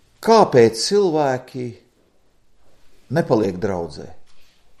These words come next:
Jo viņi negrib dzirdēt Dievu vārdu.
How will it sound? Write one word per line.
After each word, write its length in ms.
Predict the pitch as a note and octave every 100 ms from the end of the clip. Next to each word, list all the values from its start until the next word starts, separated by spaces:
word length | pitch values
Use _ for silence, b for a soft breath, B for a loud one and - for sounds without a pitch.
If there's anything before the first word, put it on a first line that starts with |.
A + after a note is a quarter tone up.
| _ _ _ _ _ _ - - - - - - b b b -
Jo 100 | F3+
viņi 120 | F#3+
negrib 280 | B3+ F#3+ E3+
dzirdēt 400 | E3+ F#3 F#3 F#3
Dievu 220 | F#3 D#3+
vārdu. 360 | B2+ G#2 F#2 -